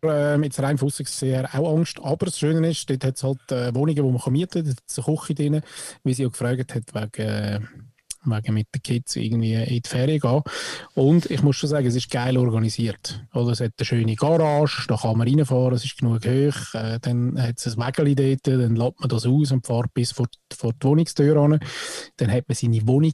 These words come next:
dort. Ähm, es hat im Gebäude innen auch eine Bäckerei am Morgen mit so ein paar Sachen, wo man Brötchen kann holen kann. Und du kannst aber auch dort drinnen kochen. Also musst nicht die ganze, ganze Woche im, irgendwie in einem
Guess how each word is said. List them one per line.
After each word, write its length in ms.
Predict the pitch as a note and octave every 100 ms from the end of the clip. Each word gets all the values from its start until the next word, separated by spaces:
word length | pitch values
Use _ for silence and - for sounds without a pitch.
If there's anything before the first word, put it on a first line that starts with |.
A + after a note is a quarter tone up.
| -
dort. 360 | C#3+ C#3+ -
Ähm, 800 | D3 C#3+ F#3 B2+ A2+ A#2 A2+ A2 - _ _ _ _ _ _ _ _ -
es 180 | B2+
hat 140 | A#2 A#2 -
im 140 | A2+
Gebäude 440 | A2+ A#2+ A#2+ B2
innen 240 | A#2+ A#2 A2+
auch 80 | A2
eine 100 | A2
Bäckerei 560 | A2 - B2 A2+ C#3
am 60 | C#3+
Morgen 340 | C#3 C#3 C3+
mit 120 | B2+ -
so 120 | A#2
ein 80 | A2+ -
paar 100 | A#2
Sachen, 360 | B2+ C3+ - B2
wo 20 |
man 200 | A2+ A2
Brötchen 360 | C3 D3+ - C#3
kann 160 | C3+
holen 440 | C3 B2+ B2+ C3 C3+
kann. 80 | - - - - - C3
Und 180 | A2+ -
du 80 | A2
kannst 240 | A#2 A2
aber 120 | A2+ A2
auch 60 |
dort 180 | G#2 A2
drinnen 200 | A#2 A2+
kochen. 420 | A2+ C#3+ C#3+ - C#3
Also 260 | C#3 A#2+
musst 160 | A#2+ A#2+
nicht 180 | B2+ -
die 60 |
ganze, 360 | B2 A#2+ B2 -
ganze 320 | B2+ B2 B2
Woche 280 | B2+ B2 -
im, 360 | A#2+ A#2+ B2 B2
irgendwie 360 | B2 B2 B2
in 100 | B2
einem 80 | A#2+